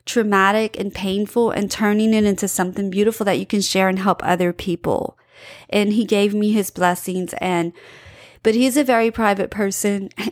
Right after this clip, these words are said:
and he has his own stories, and I've invited him to share anytime he would like from a man's perspective. But I respect him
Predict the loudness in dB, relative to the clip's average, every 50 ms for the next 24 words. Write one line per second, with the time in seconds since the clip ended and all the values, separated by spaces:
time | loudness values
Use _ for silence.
0 | -4 -2 0 2 2 2 2 2 0 -4 -6 -6 -2 -2 0 0 2 2 0 0
1 | 0 -2 -2 -2 -2 -2 0 0 -2 -4 -4 -4 -2 -2 0 0 0 0 -2 -2
2 | 0 0 2 2 2 2 0 0 0 0 0 0 0 0 0 0 -4 -4 -4 -4
3 | -4 -4 -2 -2 0 0 2 0 -2 -4 -8 _ 0 2 4 4 2 0 -2 -4
4 | -4 -2 -2 -2 -2 -2 -2 0 0 -2 0 2 2 0 0 0 -4 -6 -4 -4
5 | -4 -6 -6 -4 -4 -2 0 0 0 0 0 -2 -4 -4 -6 -6 -6 -4 -2 0
6 | -2 -2 -2 -6 -4 0 0 0 0 -4 -10 -18 -20 -20 -20 -20 -20 -20 -20 -20
7 | _ _ 0 0 0 0 -2 -8 -20 -20 _ -2 0 2 2 2 2 0 -2 -2
8 | 0 0 0 0 -2 -4 0 0 2 2 0 -2